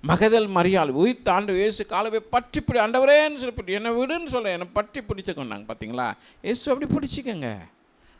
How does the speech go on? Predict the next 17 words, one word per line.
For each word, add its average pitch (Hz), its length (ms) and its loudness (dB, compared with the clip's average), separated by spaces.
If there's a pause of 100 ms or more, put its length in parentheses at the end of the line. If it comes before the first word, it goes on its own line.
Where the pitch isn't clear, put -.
உங்க 175 120 -8
அப்பா, 254 360 -2
உங்க 170 120 -6
அண்ணன், 233 440 -4
மூத்த 269 260 -4
அண்ணன் 240 300 -6
பிடிச்சிக்கங்க 254 480 -8
அவரை. 104 280 -8 (240)
"நீங்க 214 240 -4
தான்ப்பான்னு" 277 440 -2
சொல்லுங்க. 95 460 -12 (840)
"நம்புற 214 340 0
ஆண்டவரே, 98 460 -10 (560)
இந்த 135 160 -8
எ-, 143 380 -6
எனக்கும் 175 380 -8
உங்களை 143 240 -8